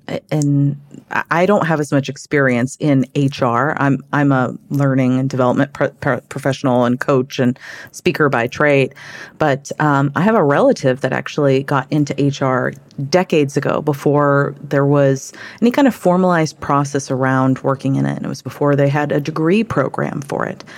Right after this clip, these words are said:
So she naturally ended up in this position, and she ended up getting kind of forced out when the evolution of the industry, um,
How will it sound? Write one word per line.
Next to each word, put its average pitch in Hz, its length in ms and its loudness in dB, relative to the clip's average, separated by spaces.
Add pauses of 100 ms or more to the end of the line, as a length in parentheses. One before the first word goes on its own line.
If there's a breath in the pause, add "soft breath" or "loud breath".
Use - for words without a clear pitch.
(240 loud breath)
So - 160 -4
she 185 380 2
naturally 160 600 2
ended 147 220 0
up 147 160 -2
in 147 80 2
this 131 140 0
position, 135 560 -2
and 139 140 2
she 147 140 -4
ended 156 200 -2
up 156 180 -2 (340 loud breath)
getting 151 440 2
kind 151 260 -2
of 143 80 -4
forced 160 420 0
out 170 260 2
when 143 380 2
the 151 160 -2
evolution 151 520 0
of 139 120 0
the - 100 -6
industry, 139 800 0
um, - 340 -10